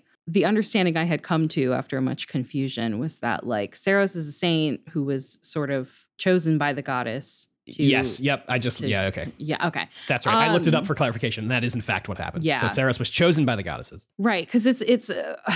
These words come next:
Speaker 1: <sighs> with that, that confusion <laughs> about, like, Saros versus the goddess, whatever,
Speaker 2: Yes, sorry.
Speaker 1: I've been confused about, like, is Edelgard anti-religion <laughs> generally or just anti-Rhea?
Speaker 2: Yeah,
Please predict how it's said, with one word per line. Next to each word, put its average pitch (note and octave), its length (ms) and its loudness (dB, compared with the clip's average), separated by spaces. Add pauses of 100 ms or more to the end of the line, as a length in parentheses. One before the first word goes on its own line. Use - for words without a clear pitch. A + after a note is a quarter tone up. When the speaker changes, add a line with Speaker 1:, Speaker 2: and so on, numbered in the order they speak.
Speaker 1:
<sighs> - 320 -10
with A#3+ 280 2 (180)
that, F#3 260 -2 (300)
that E3 340 -2
confusion D#3 760 0
<laughs> - 0 -
about, A3 840 0
like, A#3+ 280 0 (280)
Saros D#3+ 480 4
versus E3 220 2
the D3+ 80 0
goddess, D3 320 0
whatever, C#3+ 320 2
Speaker 2:
Yes, D3 200 4
sorry. F3 160 4
Speaker 1:
I've - 100 0
been E3 160 4
confused E3+ 500 2
about, D3 320 0
like, C#3 320 -2 (100)
is F#3 300 2
Edelgard E3 800 4 (100)
anti-religion D#3 1800 0
<laughs> - 40 2
generally G#3 800 2
or D3+ 180 0
just D3+ 320 -8
anti-Rhea? C3 1040 -4
Speaker 2:
Yeah, E3 240 2